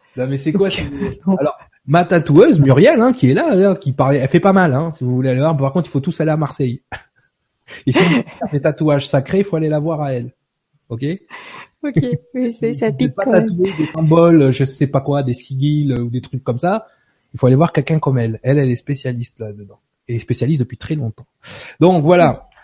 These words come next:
Speaker 1: Donc, ce serpent à plumes, mais, mais, oui, des questions indiscrètes. T'es ta-, et où t'es tatoué, t'es bientôt, hein ?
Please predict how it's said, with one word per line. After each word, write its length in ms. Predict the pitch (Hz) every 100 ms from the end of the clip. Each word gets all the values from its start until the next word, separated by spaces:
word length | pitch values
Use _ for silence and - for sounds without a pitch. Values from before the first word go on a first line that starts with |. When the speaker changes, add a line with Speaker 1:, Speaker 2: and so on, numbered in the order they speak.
| _
Speaker 1:
Donc, 460 | 147 170 165 139 - -
ce 160 | 226
serpent 320 | 208 185 -
à 120 | 139 127
plumes, 220 | 240 277
mais, 120 | 190 131
mais, 160 | 151 -
oui, 320 | 160 320 262
des 120 | 175
questions 420 | 175 - 165 160 180
indiscrètes. 560 | 160 160 - 339 127
T'es 100 | 160
ta-, 140 | 151 156
et 120 | 165
où 120 | 196
t'es 140 | 214 143
tatoué, 440 | 139 151 147 160
t'es 120 | 147
bientôt, 400 | 127 127 143 147
hein ? 240 | 120 170